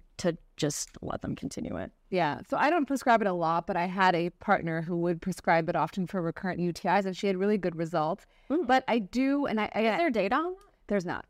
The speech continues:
Speaker 2: There's
Speaker 1: Oh,
Speaker 2: not. But she
Speaker 1: we
Speaker 2: had
Speaker 1: should
Speaker 2: good
Speaker 1: do
Speaker 2: results
Speaker 1: that. We
Speaker 2: with
Speaker 1: should
Speaker 2: it.
Speaker 1: do a study.
Speaker 2: Yeah, we should. Absolutely. Um, but isn't there a certain amount of time you can't have sex after you use the suppository?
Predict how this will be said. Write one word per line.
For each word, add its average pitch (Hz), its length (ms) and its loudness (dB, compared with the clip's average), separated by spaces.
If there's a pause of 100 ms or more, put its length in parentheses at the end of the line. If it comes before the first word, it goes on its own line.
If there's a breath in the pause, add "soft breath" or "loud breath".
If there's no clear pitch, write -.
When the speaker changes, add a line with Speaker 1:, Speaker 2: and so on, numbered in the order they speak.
(120)
Speaker 2:
There's 202 200 2
Speaker 1:
Oh, - 20 -4
Speaker 2:
not. 180 180 0
But 208 140 0
she 247 140 -2
Speaker 1:
we 247 40 2
Speaker 2:
had 254 140 4
Speaker 1:
should 226 60 -6
Speaker 2:
good 262 120 2
Speaker 1:
do 233 60 0
Speaker 2:
results 226 380 2
Speaker 1:
that. - 40 -6
We 208 60 0
Speaker 2:
with 226 80 -2
Speaker 1:
should 202 120 0
Speaker 2:
it. 180 140 -2
Speaker 1:
do 190 160 0
a 196 80 -2
study. 220 340 -4
Speaker 2:
Yeah, 226 140 2
we 185 140 -2
should. 170 260 -6
Absolutely. 165 640 -4 (360)
Um, 196 360 4 (140)
but 233 380 4 (100)
isn't 254 240 0
there 359 120 4
a 277 60 2
certain 233 220 -2
amount 208 180 2
of - 60 -12
time 202 120 -2
you 190 120 2
can't 190 240 -2
have 170 160 -4
sex 151 280 -2
after 147 280 -2
you 170 80 0
use 160 140 0
the 165 80 -12
suppository? 185 640 -2